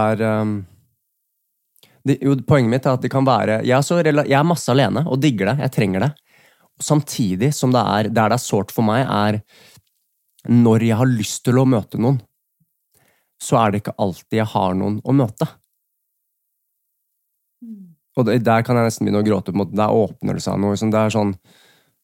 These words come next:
Speaker 1: ehm, selv om jeg kjenner mange, mange, mange, og jeg har delt det på Instagram noen ganger, ikke sant? Og da er det jo,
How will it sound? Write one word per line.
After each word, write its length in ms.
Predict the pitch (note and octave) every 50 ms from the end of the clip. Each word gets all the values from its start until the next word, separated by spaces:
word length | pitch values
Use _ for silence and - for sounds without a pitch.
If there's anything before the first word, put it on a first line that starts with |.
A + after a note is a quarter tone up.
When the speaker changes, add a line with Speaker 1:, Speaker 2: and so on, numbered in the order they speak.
| _ - G#2+
Speaker 1:
ehm, 380 | G#2+ A2 G#2+ G#2+ G2+ G2+ G2+ G2+ G2 F#2+ F2+ E2 - _ _ _ _ _ _ _ _ _ _ _ _ -
selv 320 | - - - C3+ A#2+ A#2+
om 120 | B2+ D3+
jeg 100 | E3 -
kjenner 320 | - - D3+ B2 A2+ A#2 B2
mange, 420 | C3 C#3 C#3+ C3 A2 G2+ G#2 A2+
mange, 240 | A#2+ A#2 A2 G#2+ A2
mange, 320 | A#2 A2+ G2+ F#2+ G2+ B2+ D3 - _ _ _ _ _ _ _ _ _ _ _ _ _ _ _ -
og 80 | B2
jeg 80 | B2+ B2+
har 80 | B2+ A#2+
delt 220 | A#2+ G#2+ F#2+ -
det 60 | -
på 80 | A#2 A2+
Instagram 340 | G#2 - - G#2+ G#2+ G#2+ G#2+
noen 160 | G2+ G#2 G2+
ganger, 240 | G2 F#2+ G2 A2 B2+
ikke 100 | B2+ -
sant? 160 | A#2 A2+ G#2+
Og 80 | G#2+ G#2+
da 140 | B2 B2 A2+
er 120 | G#2 G2+
det 40 | G2
jo, 140 | G2 G2